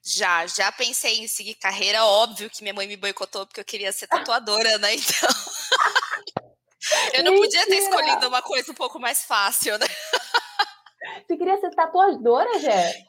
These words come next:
Speaker 1: Queria, queria. Eu sempre gostei muito de tatuagem. É, hoje eu acho que eu só não me tatuo mais, porque, né, a gente precisa gastar dinheiro com outras coisas quando a gente cresce, tipo boleto. <laughs> Mas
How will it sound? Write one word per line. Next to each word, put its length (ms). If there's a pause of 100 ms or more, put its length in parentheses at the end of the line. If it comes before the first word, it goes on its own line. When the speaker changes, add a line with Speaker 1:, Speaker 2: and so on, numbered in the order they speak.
(180)
Speaker 1:
Queria, 640 (480)
queria. 420
Eu 120
sempre 280
gostei 260
muito 360
de 120
tatuagem. 840
É, 260
hoje 280
eu 40
acho 120
que 60
eu 40
só 140
não 140
me 80
tatuo 380
mais, 340
porque, 220
né, 80
a 60
gente 180
precisa 140
gastar 220
dinheiro 260
com 100
outras 240
coisas 300
quando 160
a 20
gente 180
cresce, 300
tipo 180
boleto. 440 (200)
<laughs> 220
Mas 560